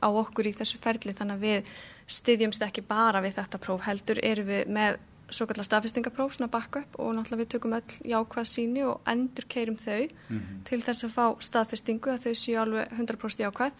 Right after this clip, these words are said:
Speaker 1: En svo erum við líka með önnur þrjú svokölluð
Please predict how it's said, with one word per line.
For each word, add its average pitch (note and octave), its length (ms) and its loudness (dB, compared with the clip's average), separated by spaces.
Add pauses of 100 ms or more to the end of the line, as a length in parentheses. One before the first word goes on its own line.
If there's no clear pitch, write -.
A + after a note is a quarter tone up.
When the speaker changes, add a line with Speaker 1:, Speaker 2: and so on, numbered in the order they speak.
(840)
Speaker 1:
En A#3+ 80 0
svo C#4 180 8
erum C4 140 8
við B3+ 60 6
líka D4+ 340 6
með A#3+ 220 6
önnur B3+ 360 8
þrjú A3 640 4 (140)
svokölluð A3 400 -2